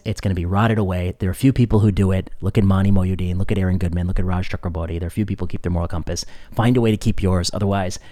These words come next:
you know, the road to hell is paved with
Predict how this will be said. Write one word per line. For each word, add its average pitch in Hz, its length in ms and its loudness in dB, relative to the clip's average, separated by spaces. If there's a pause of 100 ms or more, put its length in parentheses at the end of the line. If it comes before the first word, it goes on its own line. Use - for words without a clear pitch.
(200)
you 101 140 0
know, 85 240 0 (480)
the 98 100 -2
road 107 260 2
to - 60 2
hell 110 280 -2
is 98 100 0
paved 98 380 -2
with 92 320 -2